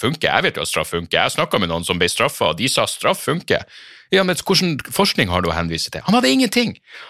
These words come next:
Han sa at han, ja, han hadde masse forskning, men han hadde det ikke med seg. Vel, her er et forslag. Neste gang du skal i en debatt for å debattere et spesifikt tema, ta med deg fotnotene dine! Så du har noe å fuckings henvise til, for motparten,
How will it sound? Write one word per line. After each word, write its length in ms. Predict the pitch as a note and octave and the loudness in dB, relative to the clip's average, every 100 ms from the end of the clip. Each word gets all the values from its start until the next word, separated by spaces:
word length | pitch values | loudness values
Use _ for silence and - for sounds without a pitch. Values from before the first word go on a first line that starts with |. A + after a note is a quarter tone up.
| - | -2
Han 100 | D#3+ | 2
sa 180 | A3 F3 | 4 4
at 60 | D3+ | 2
han, 80 | C3 | 2
ja, 140 | C#3+ | 2
han 80 | B2+ | 4
hadde 160 | C#3 D3 | 2 2
masse 200 | G3 D#3 | 0 2
forskning, 320 | C3+ D#3 A#2 | 0 2 2
men 80 | G2 | 2
han 120 | G2+ A#2 | 2 2
hadde 140 | A2+ | 2
det 60 | F#2 | -2
ikke 100 | F#2 | 0
med 160 | E3+ - | 0 0
seg. 240 | - - - - - - D2 | -4 -6 -10 -20 -20 -14 -4
Vel, 400 | D#2 C3+ G#3+ D#3 | -2 -2 -2 -4
her 180 | - D3 | -2 0
er 140 | G4+ - | -2 -4
et 60 | |
forslag. 520 | D#2+ - - D#2 D#2+ - - | -2 0 0 -4 -10 -14 -4
Neste 280 | G#2 - G3+ | -2 0 2
gang 200 | G3 G#2 | 2 0
du 140 | F#3+ F3+ | 0 0
skal 360 | - G#3+ A3+ | 2 2 2
i 80 | B3 | 2
en 80 | B3+ | 2
debatt 440 | B3 G3 F#3 - - | 0 2 2 0 0
for 120 | G3+ | 0
å 40 | |
debattere 560 | C#3+ C3 C3 B2 A#2+ D#3 | 2 2 2 2 2 0
et 80 | E3 | -2
spesifikt 640 | - G2+ A2+ D3+ D#3 D#3 - | 0 0 2 0 -2 -4 0
tema, 420 | G2 G2 G2+ A2 - _ _ _ _ _ _ | 2 4 2 2 -2 _ _ _ _ _ _
ta 160 | - G3+ G3+ | 0 2 4
med 320 | A3+ B3+ C3 | 4 2 2
deg 160 | F2 | -2
fotnotene 640 | - G2+ - E2+ - A#1+ G#1+ | -2 -4 -2 -2 -2 -8 -10
dine! 240 | - - - _ _ _ _ _ _ _ _ _ - | -12 -14 -14 _ _ _ _ _ _ _ _ _ -2
Så 120 | C3+ | 0
du 100 | B2+ | 0
har 320 | - F#3+ G#3+ A2+ | 2 4 4 2
noe 160 | F2 | 0
å 160 | F2+ F#2 | 0 0
fuckings 360 | C3+ C#3+ C3+ | 0 -2 2
henvise 480 | D#3 A#3+ D#3 - - | 2 2 2 -2 -8
til, 160 | - A2+ | -10 -6
for 120 | G#2+ | 0
motparten, 640 | G#2+ A#3+ B3 A2+ - D2+ | 2 2 2 2 0 -14